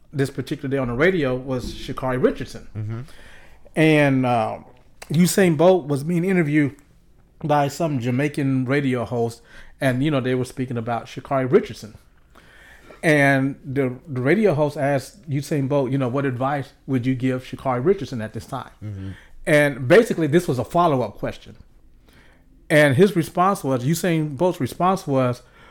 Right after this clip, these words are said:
Speaker 1: "Work harder, keep qu-, keep quiet, but work harder."
Speaker 2: Wow.
Speaker 1: Well, you know, Sha'Carri Richardson being the person that she is,
Speaker 2: <laughs>
Speaker 1: she responded, you know, on social media, "It's okay for you to give me this advice,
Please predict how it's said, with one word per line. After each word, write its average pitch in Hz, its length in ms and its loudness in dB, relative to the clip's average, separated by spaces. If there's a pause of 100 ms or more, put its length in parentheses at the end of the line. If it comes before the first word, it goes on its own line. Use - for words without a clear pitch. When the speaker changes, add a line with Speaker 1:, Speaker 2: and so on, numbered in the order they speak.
(220)
Speaker 1:
"Work 147 340 4
harder, 147 560 0 (180)
keep 160 260 0
qu-, 185 440 -2
keep 220 220 6
quiet, 180 580 2
but 147 140 0
work 147 220 2
harder." 185 440 2 (640)
Speaker 2:
Wow. 78 280 -10 (480)
Speaker 1:
Well, 170 280 6
you 175 80 2
know, 151 300 2 (260)
Sha'Carri 170 480 2
Richardson 160 380 -2
being 156 140 -2
the 139 80 -4
person 156 300 -4
that 156 120 -2
she 180 240 -2
is, 135 160 0 (200)
Speaker 2:
<laughs> - 180 -20
Speaker 1:
she 175 180 4
responded, 180 640 2
you 180 60 0
know, 175 180 -2
on 156 60 -2
social 165 340 -2
media, 165 460 0 (2000)
"It's 180 220 4
okay 185 300 2
for 175 140 -4
you 156 160 0
to 151 120 -6
give 147 200 0
me 147 100 -2
this 135 240 -2
advice, 131 520 -4